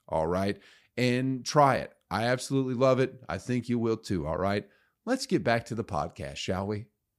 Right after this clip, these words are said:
Welcome back to the podcast, ladies and gentlemen. I hope you enjoyed that brief, brief message from our wonderful sponsors here on Joe Kelly Psychedelic Experience. So, it is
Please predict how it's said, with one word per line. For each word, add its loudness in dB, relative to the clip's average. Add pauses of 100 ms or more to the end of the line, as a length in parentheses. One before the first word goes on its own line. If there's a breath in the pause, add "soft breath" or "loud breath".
(640)
Welcome 6
back 8
to 2
the 2
podcast, 2
ladies 0
and -2
gentlemen. 0
I -2
hope 0
you 2
enjoyed 0
that -2
brief, -2
brief -2
message -4
from -8
our -4
wonderful -4
sponsors -6
here -8
on -8
Joe -6
Kelly -10
Psychedelic -8
Experience. -6
So, 4 (600 soft breath)
it 8
is 6